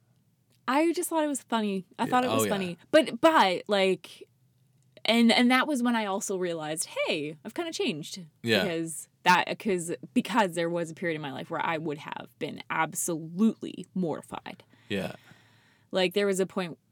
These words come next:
Speaker 1: in my life where I wouldn't even go to the park if I hadn't, like, showered and
Speaker 2: I get that.
Speaker 1: Yeah.
Speaker 2: And, like,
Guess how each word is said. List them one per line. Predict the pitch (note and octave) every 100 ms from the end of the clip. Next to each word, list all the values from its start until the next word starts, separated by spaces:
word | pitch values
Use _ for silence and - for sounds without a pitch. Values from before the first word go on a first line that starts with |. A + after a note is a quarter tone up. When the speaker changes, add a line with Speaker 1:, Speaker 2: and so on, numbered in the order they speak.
| -
Speaker 1:
in | F#3
my | F3 E3
life | D#3+ E3+
where | E3+
I | E3
wouldn't | E3 E3+ - D3+
even | F3 E3+
go | E3 D#3+
to | D#3+
the | C#3+
park | - - D#3+ F2 -
if | -
I | -
hadn't, | F3 - - - _ _ _
like, | E3+ - - _ _ _ _ _
showered | - E3+ A2+ E2 -
and | - - - E3+ _ _ _ -
Speaker 2:
I | G#2
get | F#2 -
that. | - - - _ -
Speaker 1:
Yeah. | - - F3 _ _ _ _ _ _
Speaker 2:
And, | - G#2+ G2
like, | F2+ F2 -